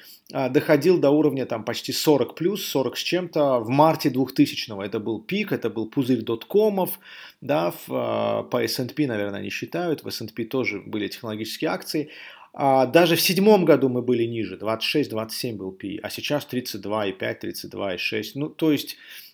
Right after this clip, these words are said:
есть всё-таки, а, фактор, который не позволяет нам говорить о,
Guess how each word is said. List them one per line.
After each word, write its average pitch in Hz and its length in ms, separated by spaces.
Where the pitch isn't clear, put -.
есть 165 320
всё-таки, - 720
а, 117 220
фактор, 160 500
который 120 440
не 123 100
позволяет 131 800
нам 117 240
говорить 110 580
о, 98 480